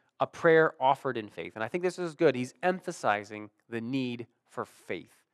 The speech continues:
It's not just like, if you say these words, if you say this magical phrase, this little set of words here,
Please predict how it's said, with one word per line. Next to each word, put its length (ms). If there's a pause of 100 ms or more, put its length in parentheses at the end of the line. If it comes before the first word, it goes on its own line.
(260)
It's 220
not 160
just 200
like, 280
if 160
you 100
say 300
these 300
words, 440
if 100
you 60
say 200
this 180
magical 600 (220)
phrase, 540
this 160
little 260 (380)
set 200
of 100
words 320
here, 320